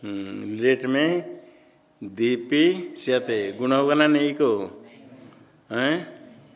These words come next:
सार्वधातु आधातु सूत्र गुण प्राप्त है या नहीं? क्यों नहीं? इगंत होगा नहीं? दी में ये है ना नहीं? सा-, सार्वधातु आधातु गुण होगा ना नहीं? क्यों नहीं होगा?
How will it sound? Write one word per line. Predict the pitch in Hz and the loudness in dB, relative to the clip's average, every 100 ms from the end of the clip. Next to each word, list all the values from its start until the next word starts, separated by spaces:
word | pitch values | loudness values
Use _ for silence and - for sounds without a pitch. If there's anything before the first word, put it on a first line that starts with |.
| _ _ _ - - - - - | _ _ _ -20 -20 -20 -20 -20
सार्वधातु | - 120 123 127 131 | -6 -2 2 2 4
आधातु | 131 127 131 139 | 4 4 2 2
सूत्र | 131 131 131 | 0 -2 -2
गुण | 127 131 127 | 0 -2 0
प्राप्त | 131 131 | -2 0
है | 143 | 2
या | 156 | 2
नहीं? | 151 113 104 - - _ _ _ - _ _ _ - - | 0 -2 -6 -10 -20 _ _ _ -20 _ _ _ -20 -8
क्यों | 120 | -4
नहीं? | 123 117 101 - - - - - - - - - - 120 | -2 -2 -6 -10 -20 -20 -20 -20 -20 -20 -20 -20 -14 -4
इगंत | 127 127 139 | 0 2 2
होगा | 139 | 2
नहीं? | 139 156 165 107 - - - _ - _ - | 2 2 0 -4 -12 -20 -20 _ -20 _ -16
दी | 104 117 131 | -4 0 2
में | 135 | 2
ये | 131 135 | 2 4
है | 135 | 4
ना | 135 139 | 2 2
नहीं? | 165 165 107 92 - - - _ _ _ _ _ - | 2 0 -2 -8 -18 -20 -20 _ _ _ _ _ -6
सा-, | 113 - - | -6 -6 -6
सार्वधातु | 120 120 123 135 | 0 0 2 2
आधातु | 127 127 135 | 4 2 2
गुण | 131 135 | 2 2
होगा | 139 143 | 4 4
ना | 160 | 2
नहीं? | 160 127 95 - - - - - - _ - | 2 0 -4 -10 -20 -20 -20 -20 -20 _ -4
क्यों | 135 | -2
नहीं | 135 | 0
होगा? | 131 101 90 | -2 -4 -6